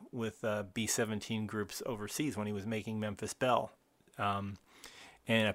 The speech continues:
uh, I, I have to point out, as, you know, as we can freeze frame on these things, the very last couple of seconds of this, when we're looking at the, uh, the pictures of the B seventeens,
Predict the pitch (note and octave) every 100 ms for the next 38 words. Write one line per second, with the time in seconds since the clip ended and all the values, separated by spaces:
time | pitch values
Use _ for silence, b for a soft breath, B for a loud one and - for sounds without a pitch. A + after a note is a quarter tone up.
0 | - B2 A#2 - B B - C3+ C3+ B2+
1 | C#3+ B2+ - C3+ B2+ C3 A#2 G#2+ G2+ -
2 | C3+ G#2+ G#2 B2+ A#2 G#2 - B2+ A#2 B2+
3 | A2 A2 G#2+ G#2 - G#2+ G2 G#2 A2+ A#2
4 | G#2+ - - A#2+ A2 - A#2 G#2 - B2+
5 | A2+ G#2 G#2 G#2 - G#2+ G#2 G#2+ G#2 A2
6 | G#2 - G2+ G2+ G#2 G#2 - B2+ A#2 G#2+
7 | G#2 A2 A2 - G#2+ G#2 G#2+ G#2